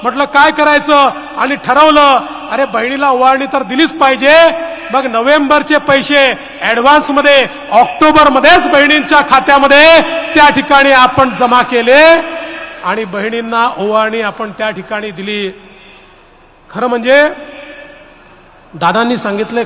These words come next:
खरं आहे, या लोकांची नियत खराब आहे. आपल्या सोलापूरचीच आमची एक बहीण काय म्हणाली, ती असं म्हणाली, नेता आहे, मी नाव नाही घेत, ती पण आमची बहीणच आहे,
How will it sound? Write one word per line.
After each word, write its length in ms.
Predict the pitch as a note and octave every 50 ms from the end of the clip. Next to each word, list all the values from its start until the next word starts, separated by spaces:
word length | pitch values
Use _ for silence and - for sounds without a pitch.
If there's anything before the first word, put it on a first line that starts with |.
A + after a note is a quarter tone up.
| A#3
खरं 160 | - F#3 F#3+ G#3
आहे, 120 | G3 D3+ - - - - - - - - - - - - - - - - - - - - D#3 D#3
या 160 | F#3+ A#3 C4
लोकांची 500 | B3 A3+ F#3+ - A#3+ A#3 A3+ F3 - C#4
नियत 400 | C4+ G#3+ F#3 F#3 G3+ A#3 B3+ B3+ - -
खराब 260 | G#3 F#3+ F3 E3+ D3
आहे. 80 | C#3+ C3+ - - - - _ _ _ _ _ _ _ _ _ _ _ _ _ _ _ _ _ -
आपल्या 640 | F#3 G3+ - C#4 B3+ C4+ C4+ C4 C4 C4 B3 - - - - - - - - - - - - - - - - - - - - _ _ _ _ _ _ _ _ _ - -
सोलापूरचीच 680 | G#3+ G#3+ A3 B3 C4 B3+ C4 B3+ - - C#4 C4+ C4
आमची 300 | B3+ A#3+ A3+ - - B3
एक 160 | C4 B3+ -
बहीण 220 | - A3 A3+ B3 B3
काय 200 | B3 B3 A#3+ B3
म्हणाली, 380 | A3+ A#3+ A#3+ A#3+ A#3+ A#3+ B3 B3+ - - - - - - - - - - - - _ _ _ _ _ _ _ _ _ _ _ _ _ _ -
ती 80 | C4 C4+
असं 200 | B3+ F#3 C4+ C4+
म्हणाली, 460 | A#3+ A#3 A#3 A#3+ A#3+ C4 C#4+ D4 D4+ D#4 E4+ - - - - - - - - - - - _ _ _ _ _ _ _ _ _ _ -
नेता 320 | F#3 G3 A3 A3 - D#4+ D4
आहे, 180 | C4+ B3+ C4
मी 120 | B3 B3 B3+
नाव 240 | A3+ A3 A3+ C4
नाही 180 | C#4+ C#4+ C#4+ C4+
घेत, 200 | G#3+ B3 C4 C4+ - -
ती 60 | C4 B3+
पण 160 | - C#4 C4+
आमची 220 | C4 A#3+ G3+ C4
बहीणच 400 | B3 A3 G#3+ B3+ C#4 C#4+ C#4+ -
आहे, 400 | B3+ A3+ A#3 B3 A#3 - - -